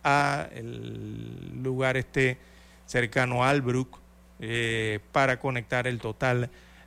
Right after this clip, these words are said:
de la línea. Así que, bueno, a los arraijaneños y a los chorreranos <clears throat> todavía habrá que, eh, sufrir un poco más, eh, los descomunales tranques en esta área, ¿no? Por lo menos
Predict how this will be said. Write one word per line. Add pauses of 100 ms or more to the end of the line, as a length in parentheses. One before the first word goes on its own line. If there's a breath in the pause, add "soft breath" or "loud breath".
de (120)
la
línea.
Así
que,
bueno,
a
los
arraijaneños
y
a
los
chorreranos (640 loud breath)
<clears throat>
todavía
habrá
que,
eh,
sufrir
un
poco
más, (440 loud breath)
eh,
los
descomunales
tranques
en
esta
área,
¿no?
Por
lo
menos